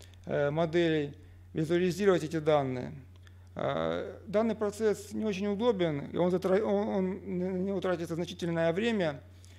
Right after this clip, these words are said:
и он не подходит для, э, оперативного прогнози-, прогнозирования распространения пепла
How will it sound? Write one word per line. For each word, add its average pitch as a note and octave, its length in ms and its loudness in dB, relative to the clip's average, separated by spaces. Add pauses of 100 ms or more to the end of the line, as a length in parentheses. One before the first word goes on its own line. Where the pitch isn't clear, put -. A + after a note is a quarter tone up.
(260)
и F#3+ 540 4
он G#3 160 2
не G#3 80 4
подходит F#3+ 540 4
для, D#3+ 640 6 (300)
э, C#3+ 500 0 (420)
оперативного F3+ 600 0
прогнози-, E3+ 580 -2
прогнозирования E3+ 580 -4
распространения D#3+ 420 -2
пепла E3+ 520 4